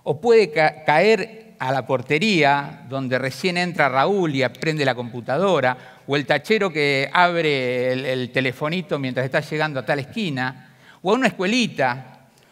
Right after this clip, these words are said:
o la maestra se lo muestra a los chicos. Entonces esto empieza a tener una vitalidad tremenda. Vitalidad necesaria, que es lo que yo creo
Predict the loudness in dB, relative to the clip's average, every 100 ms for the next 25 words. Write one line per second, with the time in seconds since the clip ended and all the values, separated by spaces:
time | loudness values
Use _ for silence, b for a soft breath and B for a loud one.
0 | b 2 4 4 0 0 0 0 -2 -2
1 | -2 -2 -4 -6 -4 -6 -8 -10 -20 _
2 | b b b b b -8 -6 -6 -4 -4
3 | -4 -4 -2 -2 -2 -2 -2 0 0 2
4 | 2 2 -2 -10 -20 _ _ _ _ _
5 | _ _ _ _ _ -6 -2 -4 -4 -6
6 | -10 -12 -20 _ _ _ _ _ b b
7 | b b -4 0 2 2 2 2 2 0
8 | -2 -6 2 4 4 0 -2 -2 -2 -2
9 | -2 -4 -6 -6 -2 0 0 -2 -6